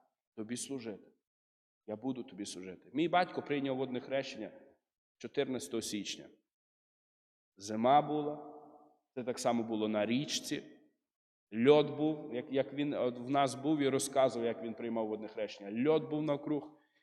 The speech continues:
І його, і ще одного брата цигана хрестили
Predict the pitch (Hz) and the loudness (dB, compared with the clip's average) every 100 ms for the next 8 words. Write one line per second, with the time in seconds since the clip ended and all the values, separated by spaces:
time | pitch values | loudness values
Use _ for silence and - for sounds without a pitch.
0 | _ - 143 151 151 202 208 143 139 180 | _ 4 8 10 10 8 8 4 2 6
1 | 170 151 160 147 139 143 160 160 143 - | 6 4 2 2 0 4 6 6 0 0
2 | 196 175 156 147 - 151 - 143 107 | 2 2 2 0 0 -2 2 0 0